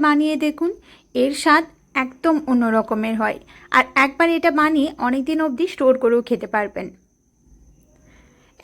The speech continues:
এক সপ্তাহের জন্য এটা বানিয়ে স্টোর করে রেখে দিতে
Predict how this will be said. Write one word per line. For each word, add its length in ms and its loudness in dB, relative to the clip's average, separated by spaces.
এক 140 -2
সপ্তাহের 440 2
জন্য 140 0
এটা 120 2
বানিয়ে 360 0
স্টোর 180 2
করে 200 0
রেখে 200 0
দিতে 160 -2